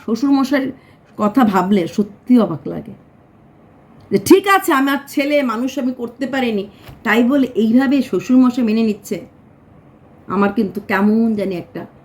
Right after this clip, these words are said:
অবাক, অবাক কাণ্ড লাগছে। দেখুন, যতগুলি কথা ও লোককে বলেছে, সবগুলি কথার গায়ে লেগেছে। পেটিকোটও পরে না, ভিডিও খুব স্লোতে করে, কারণ <clears throat> দেখানোর কিছুই নেই,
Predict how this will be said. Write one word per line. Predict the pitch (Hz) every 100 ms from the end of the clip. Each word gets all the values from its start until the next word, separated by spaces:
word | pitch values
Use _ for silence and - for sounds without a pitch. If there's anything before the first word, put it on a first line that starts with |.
| - -
অবাক, | 196 254 285 277 - _ _ _ _ _ 196
অবাক | 240 359 381 392 - _
কাণ্ড | 233 220 202
লাগছে। | 170 151 _ - - _ _ _ _ _ _ _ -
দেখুন, | 233 294 311 - - - 165
যতগুলি | 262 339 330 453 370 440 427 349
কথা | 349 349 339
ও | 330
লোককে | 294 302 302 - 285
বলেছে, | 233 247 254 294 320 320 - _ _ -
সবগুলি | 285 285 233 208 254 247
কথার | 214 202 208
গায়ে | 180 175
লেগেছে। | 165 143 147 160
পেটিকোটও | 262 254 277 302 285 240
পরে | 254 254
না, | 254 277 - - - -
ভিডিও | 202 302 320 339
খুব | 320 - 349 370 220
স্লোতে | - 302 311 302 302
করে, | 285 277 269
কারণ | 277 285 349 330 -
<clears throat> | 269 269 240
দেখানোর | 254 262 302 294
কিছুই | 311 311 311
নেই, | 285 269